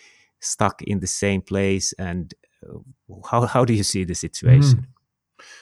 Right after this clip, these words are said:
Speaker 2: Yeah, that's, that's, that is very challenging. There's no doubt about it. And, and no doubt people listening to this podcast will have seen some social media clips of some very,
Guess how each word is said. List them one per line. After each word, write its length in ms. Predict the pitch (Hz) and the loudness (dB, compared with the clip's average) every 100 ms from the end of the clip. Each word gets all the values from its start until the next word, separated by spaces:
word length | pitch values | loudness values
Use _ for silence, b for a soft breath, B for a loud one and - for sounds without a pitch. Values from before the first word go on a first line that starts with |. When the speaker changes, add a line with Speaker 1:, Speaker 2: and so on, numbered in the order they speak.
| B - | B 2
Speaker 2:
Yeah, 100 | 120 | 4
that's, 300 | 165 127 - | 4 0 0
that's, 380 | 160 165 - - | 0 0 -6 -2
that 220 | 135 160 | 0 2
is 220 | 156 139 | 2 2
very 280 | 127 139 135 | 2 4 4
challenging. 600 | 120 135 147 131 104 104 | 4 2 4 4 4 0
There's 180 | 107 107 | 0 4
no 160 | 127 123 | 4 6
doubt 300 | 123 120 - | 4 2 0
about 440 | 104 120 123 123 | 0 4 4 2
it. 200 | 98 98 | -6 -4
And, 260 | 110 110 120 | 0 0 0
and 140 | 123 | 4
no 140 | 123 127 | 6 6
doubt 320 | 120 117 - | 4 2 4
people 440 | 120 120 120 110 | 4 4 2 2
listening 420 | 110 117 120 110 | 2 2 2 2
to 120 | 104 110 | 2 -2
this 420 | 110 - - b b b b b _ _ _ - | -2 -2 -8 b b b b b _ _ _ 4
podcast 640 | 123 123 120 110 104 - | 4 4 2 2 0 2
will 160 | 117 110 | 4 4
have 260 | 104 110 - | 2 -4 -10
seen 500 | - - 131 123 117 | -6 4 8 8 6
some 360 | 113 127 113 107 | 4 2 2 2
social 380 | - 123 107 110 | 4 4 4 4
media 460 | 113 120 120 117 | 6 6 6 4
clips 500 | 113 - 123 123 - | 2 4 4 2 0
of 140 | 117 110 | 0 2
some 360 | 123 117 113 | 2 4 4
very, 680 | 107 127 127 123 120 117 110 | 6 6 8 8 6 4 0